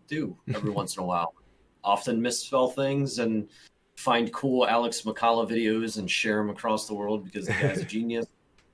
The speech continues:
Speaker 1: Um, you know, rant about Final Fantasy and among other things. So, but yeah.
Speaker 2: Awesome. How about you, Adam?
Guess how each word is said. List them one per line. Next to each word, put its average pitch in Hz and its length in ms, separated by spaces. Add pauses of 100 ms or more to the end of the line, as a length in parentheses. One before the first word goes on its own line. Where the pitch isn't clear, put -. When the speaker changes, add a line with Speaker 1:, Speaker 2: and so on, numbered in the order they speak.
(420)
Speaker 1:
Um, 87 480 (340)
you 92 120
know, 90 120 (520)
rant 104 280
about 101 360
Final 101 260
Fantasy 95 540
and 92 160
among 87 300
other 85 180
things. 87 280
So, - 280 (200)
but 127 100
yeah. 139 100 (920)
Speaker 2:
Awesome. - 280
How - 140
about 104 120
you, 101 160
Adam? 104 300